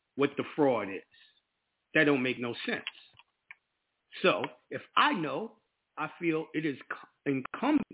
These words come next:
on me to actually tell you what it is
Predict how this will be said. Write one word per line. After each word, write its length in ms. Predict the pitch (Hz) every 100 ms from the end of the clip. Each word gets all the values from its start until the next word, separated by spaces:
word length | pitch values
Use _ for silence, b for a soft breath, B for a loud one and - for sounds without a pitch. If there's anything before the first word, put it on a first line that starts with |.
| - _
on 180 | 147 139 143
me 360 | 143 143 202 _ _ -
to 140 | 220 -
actually 500 | 180 196 190 190 - -
tell 160 | 285 320
you 80 | 208
what 240 | 117 110
it 80 | 98
is 360 | - _ _ -